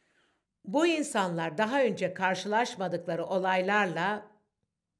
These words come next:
yüz yüze kaldılar. Tanrı bir şey yapmanızı istediği zaman, "Bunu önceden yapmadım." dediğinizde bu onu sıkmaz. Yani onlar daha önce karşılaşmadıkları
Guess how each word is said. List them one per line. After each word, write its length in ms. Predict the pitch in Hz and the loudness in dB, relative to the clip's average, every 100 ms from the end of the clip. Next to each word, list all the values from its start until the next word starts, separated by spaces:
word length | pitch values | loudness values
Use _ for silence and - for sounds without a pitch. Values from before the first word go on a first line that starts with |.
| _ _ _ 165 | _ _ _ -4
yüz 360 | 208 247 165 | 2 2 2
yüze 420 | 196 185 196 175 | 2 2 2 0
kaldılar. 640 | 175 165 156 170 160 143 127 - _ | 0 0 0 -2 -4 -4 -8 -14 _
Tanrı 460 | 254 294 339 226 170 | 2 4 4 0 -2
bir 80 | 226 | -4
şey 240 | - 294 | -2 0
yapmanızı 560 | 226 180 170 165 156 175 | 2 0 -4 -6 -4 -4
istediği 720 | 202 190 - 208 202 233 285 | -2 -4 0 0 2 0 0
zaman, 520 | 285 196 170 160 185 - _ _ _ - | 2 2 2 -2 -8 -18 _ _ _ -2
"Bunu 220 | 277 330 | 0 2
önceden 520 | - 294 302 269 208 | 4 4 4 2 2
yapmadım." 640 | 185 254 277 226 190 175 165 | 4 2 2 -2 -2 0 0
dediğinizde 640 | 202 208 190 165 185 180 | 2 2 0 0 0 4
bu 80 | 165 | 4
onu 220 | 190 - | 4 0
sıkmaz. 680 | - - - 147 - - - - - - - - - - - - - - - - - - - - | -4 -8 -8 -10 -10 -16 -18 -20 -20 -20 -20 -20 -20 -20 -20 -20 -20 -20 -20 -20 -20 -20 -20 -2
Yani 400 | 180 269 311 302 | 4 6 6 2
onlar 540 | 240 269 269 277 226 | 4 4 6 4 6
daha 280 | 208 208 294 | 4 6 6
önce 280 | 269 208 196 | 6 4 0
karşılaşmadıkları 1600 | 208 208 202 226 233 269 - 214 185 190 190 190 180 202 214 214 | 4 2 2 4 4 4 0 0 0 -2 0 0 2 0 -2 -6